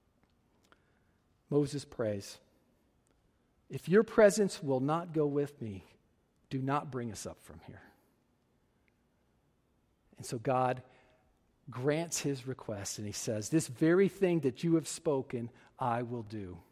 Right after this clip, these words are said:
But Mo-, but Moses continues to pray, and he asks God, he says, "Show me your glory." And so God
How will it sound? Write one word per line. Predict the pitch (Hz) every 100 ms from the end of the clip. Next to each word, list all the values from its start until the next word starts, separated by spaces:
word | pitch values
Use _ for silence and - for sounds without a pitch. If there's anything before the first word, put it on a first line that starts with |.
| _ _ _ _ _ _ _ _ _ _ _ _ _ _ _ _ _ _ _ _
But | 143 127
Mo-, | 175 160 170 185
but | 175 131 160
Moses | 160 185 175 165
continues | - 170 - 180 190 190 -
to | 170
pray, | - 170 143 127 123 - - -
and | 156
he | 160 185
asks | 156 143 151 -
God, | 147 117 107 -
he | 147
says, | - 131 110 101 - - - _ _ _ _
"Show | - - 165 165
me | 156
your | 131 110
glory." | 110 98 92 87 - _ _ _ _ _ _ _ _ _ _ _ _ _ _ _ _ _ _ _ _ _ _ _ _ _
And | -
so | - 156
God | 143 160 156 156